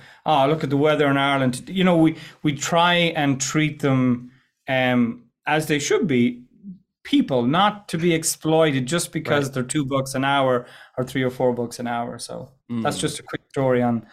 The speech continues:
Speaker 1: that might help people out if they haven't considered hiring some virtual assistants.
Speaker 2: Yeah.
Speaker 3: Love that. Love it. Love it. Well, what, um,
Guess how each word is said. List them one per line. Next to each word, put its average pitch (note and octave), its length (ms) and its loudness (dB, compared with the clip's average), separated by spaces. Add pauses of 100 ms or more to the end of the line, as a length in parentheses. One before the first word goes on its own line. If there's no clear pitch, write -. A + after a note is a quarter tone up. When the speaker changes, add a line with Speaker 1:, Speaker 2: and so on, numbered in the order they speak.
(120)
Speaker 1:
that F3 100 2
might G3 200 4
help E3+ 200 4
people C#3+ 320 0
out C3+ 160 2
if C3 140 -4
they B2+ 80 -2
haven't C#3 360 0
considered C3 680 0 (720)
hiring D3 400 2
some C3 220 -4
virtual B2 420 -4
assistants. - 640 -10 (360)
Speaker 2:
Yeah. C3 220 -18 (1500)
Speaker 3:
Love A#2 260 -6
that. G2 240 -4 (460)
Love A#2+ 240 -2
it. A2+ 120 -2
Love A2 260 -2
it. - 100 -12
Well, A#2 420 -4 (1500)
what, C3 500 -6
um, A#2+ 500 -6